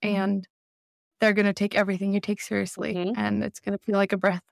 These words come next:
Speaker 2: of fresh air, but you have to get to that person. And sometimes it takes a little trial and error to find those people. But when you do, it's such a big difference. It was a huge difference for me, even just over a couple of months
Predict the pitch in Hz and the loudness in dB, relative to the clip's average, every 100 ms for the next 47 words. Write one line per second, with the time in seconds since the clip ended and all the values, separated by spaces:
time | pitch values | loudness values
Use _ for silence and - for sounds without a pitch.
0 | - 190 220 202 - - 185 - - 208 | -10 -2 -2 0 0 0 -2 -2 0 0
1 | 208 - 214 - 196 190 220 208 247 226 | 0 -2 -6 -2 -2 0 2 0 2 2
2 | 214 - 262 302 - 302 294 - - _ | 0 2 2 2 2 0 0 -6 -20 _
3 | _ _ _ _ _ 277 269 - 262 254 | _ _ _ _ _ 0 2 2 4 6
4 | 254 226 180 160 165 _ _ - 214 202 | 6 4 4 2 -2 _ _ 0 2 6
5 | 202 208 202 185 202 190 208 190 202 202 | 6 6 4 0 -4 0 0 0 0 2
6 | 196 196 180 247 226 190 202 208 - 202 | 2 0 2 4 4 2 -2 -6 -4 -2
7 | 202 190 202 190 202 - 208 202 208 - | -2 -2 -2 -2 -4 0 2 2 0 -2
8 | 202 190 226 196 208 214 208 202 - 226 | -2 0 -2 -2 -2 0 0 -2 -2 2
9 | 240 254 247 220 208 202 196 196 - - | 4 4 2 0 2 2 2 0 -6 -16
10 | _ _ _ _ - 220 208 240 220 190 | _ _ _ _ -4 -2 0 0 0 -4
11 | _ _ _ - 302 285 254 269 - | _ _ _ 0 4 6 6 4 -2